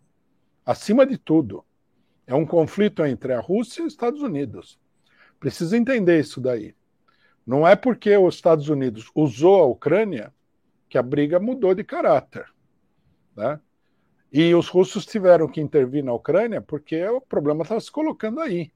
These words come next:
E é um problema muito grave. Então,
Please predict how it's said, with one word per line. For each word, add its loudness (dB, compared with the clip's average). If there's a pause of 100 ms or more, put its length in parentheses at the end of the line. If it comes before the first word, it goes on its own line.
(1080)
E -4
é 0
um -2
problema -2
muito -6
grave. 2
Então, 0